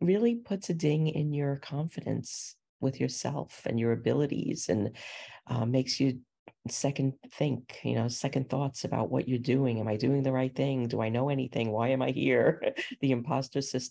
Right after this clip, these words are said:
sy-, um, syndrome boils up. But when you start to listen, and you start to listen to yourself first, you realize you have the answers. You can't,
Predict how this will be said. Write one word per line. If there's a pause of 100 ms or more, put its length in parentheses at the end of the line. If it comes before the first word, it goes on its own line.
sy-,
um,
syndrome
boils
up. (500)
But
when
you
start
to
listen,
and
you
start
to
listen
to
yourself
first,
you
realize (380)
you
have
the
answers. (580)
You
can't,